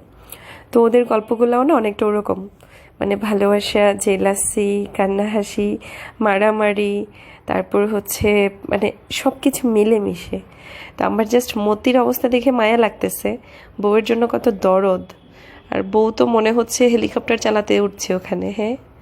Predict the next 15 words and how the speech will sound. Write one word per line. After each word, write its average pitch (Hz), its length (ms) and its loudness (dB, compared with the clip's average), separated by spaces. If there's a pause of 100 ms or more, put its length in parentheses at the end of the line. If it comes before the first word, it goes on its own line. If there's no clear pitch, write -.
(560)
ও 214 100 2
তো 247 280 4
মানে 226 320 2
ওর, 226 340 2
ওর 226 260 0
ভাবসাব 220 580 -2
দেখে 220 240 0
মনে 220 260 0
হচ্ছে 220 340 -2
হেলিকপ্টার 214 540 -2
চালাবে। 208 440 -2 (500)
এমনিতে 214 400 2
তো 220 160 2
রোগা 214 280 2
টিংটিঙ্গা। 208 640 0